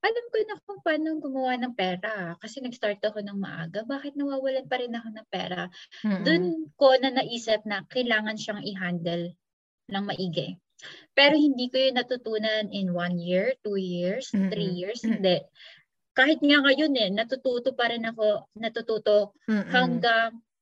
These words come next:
Speaker 1: nakakatanggap ako ng mga, ah, unexpected situations, no? Yung mga accept-, ah, ah, mga hindi natin inaasahang pangyayari. Yun yung nakakapagpatuto sa akin na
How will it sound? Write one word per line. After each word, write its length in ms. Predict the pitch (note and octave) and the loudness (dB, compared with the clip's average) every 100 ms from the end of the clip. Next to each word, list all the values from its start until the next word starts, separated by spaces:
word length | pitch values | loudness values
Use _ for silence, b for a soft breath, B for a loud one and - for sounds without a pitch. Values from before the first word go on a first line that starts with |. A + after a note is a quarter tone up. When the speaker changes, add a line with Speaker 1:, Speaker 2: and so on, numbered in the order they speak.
| _ | _
Speaker 1:
nakakatanggap 840 | A3+ A#3 A3+ G#3+ G#3+ G#3+ A3 G#3+ G#3+ | -4 -4 0 0 0 -2 0 0 0
ako 160 | A3 A3 A3 | -2 -2 -6
ng 80 | |
mga, 260 | G#3+ G#3+ G3+ F#3+ - _ _ | -6 -4 -2 -2 -6 _ _
ah, 260 | G3+ F#3+ F3+ A3 | -2 0 0 0
unexpected 720 | G#3+ - - D#4 - G#3 G3+ | 0 -2 0 0 2 0 0
situations, 1040 | - G#3+ G#3 F#3 F3+ F3+ F3 E3 F3+ F3+ - | -4 -8 -4 0 0 0 -4 -4 -4 -8 -8
no? 240 | G#3 A3 A#3 b _ | -6 -6 -8 b _
Yung 160 | A3+ A3 | -8 -6
mga 160 | G#3+ G3+ | -4 -4
accept-, 640 | G3+ - - G3+ F3+ _ | -4 -6 -4 -2 -2 _
ah, 320 | F3+ E3 F3+ - | 0 2 0 -2
ah, 160 | F#3+ - _ G#3+ | -10 -18 _ -10
mga 300 | A3 G#3+ G3+ G3 G3 | -8 -6 -2 0 -2
hindi 220 | G#3+ G#3 G#3+ | -2 -4 0
natin 320 | G3+ G#3 F#3 | 0 0 -4
inaasahang 640 | G#3 G3+ G3 - F#3 F#3+ | -4 -2 -4 -2 -4 -4
pangyayari. 680 | - F#3 F3+ F#3 F3+ F3 F3+ F3+ B - | -6 -6 -4 -4 -4 -2 -2 -4 B 0
Yun 240 | C#4 F#4+ F4 | 4 4 4
yung 60 | D#4 C#4 B3+ C4 B3+ A#3 A3+ A3 _ _ _ _ | 4 4 2 -2 -2 -2 -2 -8 _ _ _ _
nakakapagpatuto 880 | A3+ G#3 G3+ G3 F#3+ F#3 - A#3+ A#3 A#3 | -4 -2 -2 -2 -4 -6 -4 -2 0 2
sa 160 | G3 | 2
akin 220 | F#3+ G3+ G3 | 2 0 0
na 80 | F#3+ | -2